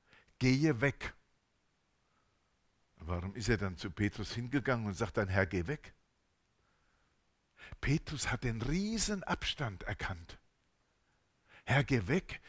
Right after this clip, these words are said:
ich bin ein sündiger Mensch, ich bin ein sündiger Mensch.“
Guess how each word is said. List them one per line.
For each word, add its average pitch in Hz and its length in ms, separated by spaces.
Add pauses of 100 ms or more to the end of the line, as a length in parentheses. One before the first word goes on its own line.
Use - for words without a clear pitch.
(140)
ich - 240
bin 147 200
ein 131 220
sündiger 196 640
Mensch, 170 540
ich 226 360
bin 196 220
ein 131 180
sündiger 185 680
Mensch.“ 165 540